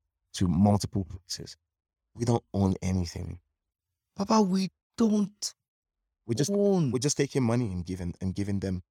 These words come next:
Speaker 1: the best of us.
Speaker 2: All record labels in Nigeria are affiliated to international. Any record label that is doing well is affiliated to an international label.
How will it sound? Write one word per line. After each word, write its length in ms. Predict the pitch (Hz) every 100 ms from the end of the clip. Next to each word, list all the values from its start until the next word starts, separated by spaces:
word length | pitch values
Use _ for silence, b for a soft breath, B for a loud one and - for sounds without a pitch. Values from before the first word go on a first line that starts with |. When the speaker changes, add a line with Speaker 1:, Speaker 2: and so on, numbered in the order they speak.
| _ -
Speaker 1:
the 80 |
best 300 | 95 110 101
of 80 | 98
us. 180 | 90 87
Speaker 2:
All 420 | 214 220 220 214
record 1160 | 196 147 135 156 165 180 - _ - 175 165 131
labels 840 | 143 156 165 120 120 147 151 143 -
in 240 | 120 120 120
Nigeria 880 | 120 110 101 135 139 123 123 117 -
are 160 | 110 104 101
affiliated 1160 | 101 - - 113 104 104 110 117 - 123 117 - _ -
to 180 | 107 98
international. 1000 | 104 101 - - 104 104 104 - - 104 -
Any 400 | 220 226 202 202
record 400 | 185 170 - 170
label 340 | 160 151 156 147
that 180 | 131
is 140 | 123 110
doing 240 | 135 139
well 320 | 131 117 95 - _ _ _ _ _ _ _
is 160 | 120 113
affiliated 760 | 123 - 135 127 135 - 135
to 100 | - 120
an 140 | 113
international 720 | 113 110 104 107 - 104 98
label. 220 | 98 98